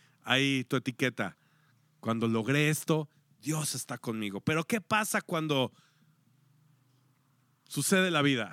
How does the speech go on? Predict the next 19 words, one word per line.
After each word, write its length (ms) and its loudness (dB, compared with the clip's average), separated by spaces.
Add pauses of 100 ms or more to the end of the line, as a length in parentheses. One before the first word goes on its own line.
(120)
<laughs> 920 -6
El 280 -2
noventa 460 2
y 160 0
nueve 240 2
punto 340 0
nueve 220 2
por 160 -2
ciento 400 0
del 160 -4
tiempo. 440 -2 (520)
Y 100 -4
no 160 -2
somos 580 -2 (1000)
tan 180 4
buenos, 640 2 (720)
no 140 4
logramos 800 2 (1400)
estas, 760 -4